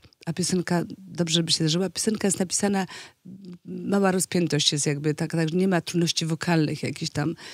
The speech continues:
specjalnie. No i Włodek wymyślił w takim <laughs> razie ten numer, że zrobimy taki numer, że, że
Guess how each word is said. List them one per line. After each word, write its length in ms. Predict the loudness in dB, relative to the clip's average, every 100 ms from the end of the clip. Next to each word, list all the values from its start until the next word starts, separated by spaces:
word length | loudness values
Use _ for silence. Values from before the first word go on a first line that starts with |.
| -18
specjalnie. 680 | -4 0 2 2 2 0 -4 -8 -18 _
No 60 | 2
i 60 |
Włodek 280 | 2 2 2
wymyślił 400 | 2 0 -2 -2
w 20 | -2
takim 300 | -4 0 0
<laughs> 60 |
razie 220 | 2 2 2
ten 240 | 0 0
numer, 300 | 0 0 -2
że 180 | -4 -6 -10 -16 -14
zrobimy 380 | -4 0 2 2
taki 300 | 2 0 4
numer, 320 | 4 6 4
że, 240 | 2 0 -2 -8 -20 -20 _ _
że 220 | 0 0